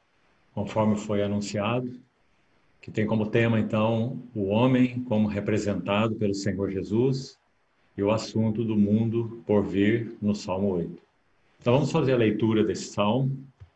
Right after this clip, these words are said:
e entregarmos esse tempo ao Senhor.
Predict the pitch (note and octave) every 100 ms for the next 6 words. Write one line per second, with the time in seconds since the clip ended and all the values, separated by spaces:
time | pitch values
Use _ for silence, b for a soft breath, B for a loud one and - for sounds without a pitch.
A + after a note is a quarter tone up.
0 | _ _ _ _ G#2 G2+ A2+ G#2+ G2 F#2+
1 | F2 - - - G2+ G2 - G2 F#2+ F#2+
2 | G2 F2